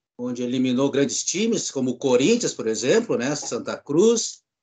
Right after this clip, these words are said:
Aí chegou às qua-, às oitavas, na época, se eu não me engano, quartas, que era, enfrentou o Náutico. Aí veio a semi-, a semifinal contra o Grêmio, que também estava buscando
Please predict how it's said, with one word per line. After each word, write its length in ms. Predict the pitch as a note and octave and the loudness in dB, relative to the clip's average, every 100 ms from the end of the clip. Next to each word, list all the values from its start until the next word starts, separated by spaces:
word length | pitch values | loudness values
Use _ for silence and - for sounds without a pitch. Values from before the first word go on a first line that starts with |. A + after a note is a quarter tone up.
| _ _ | _ _
Aí 300 | A#2+ D#3+ G3 | -4 0 0
chegou 480 | - D#3+ C#3+ D#3+ D3 | 0 0 4 6 6
às 880 | C#3+ B2+ A#2 A2 - - - - - _ _ - | 2 -2 -4 -6 -8 -12 -16 -20 -20 _ _ -4
qua-, 240 | D#3+ D#3 | 0 0
às 160 | B2+ C3+ | -2 -4
oitavas, 520 | B2 - A3+ G#3 C#3+ | -4 0 2 2 0
na 120 | C3 | -2
época, 320 | D3 G#3+ - | -2 -4 -8
se 100 | - | -12
eu 60 | A#2 | -8
não 80 | B2 | -6
me 100 | A#2 | -6
engano, 400 | A2 D#3 G#3+ D#3 | -4 -2 -2 -4
quartas, 500 | - F3 G3 D#3 - | -2 -2 -2 -6 -10
que 120 | C3+ | -8
era, 280 | B2+ A#2 A2 | -6 -6 -8
enfrentou 440 | - - C3 A#2+ C3 | -14 -10 -8 -4 -2
o 60 | |
Náutico. 400 | B2+ - - - _ _ _ _ _ - | 2 2 0 -4 _ _ _ _ _ -10
Aí 240 | C3+ E3+ | -2 0
veio 240 | G3 G3 F#3+ | 2 2 2
a 60 | |
semi-, 400 | - - G#3 A3 | 0 -2 -2 0
a 120 | E3+ | -2
semifinal 920 | D#3 - - G#3+ A#3+ - F#3+ F3+ G#3+ G3+ | -2 -6 -2 0 0 -2 -4 0 0 0
contra 440 | G#3 G3 F3+ F3+ | -4 -2 -4 -4
o 160 | G3+ E3 | -4 -4
Grêmio, 420 | D3+ G3+ G3 C3 | 2 4 4 0
que 100 | D3 | -6
também 240 | G3 E3 G#3+ | -4 0 0
estava 220 | - A3+ | 2 -2
buscando 720 | A3 A3 - E3 F3 D3+ G2 | -2 -6 0 4 4 2 -6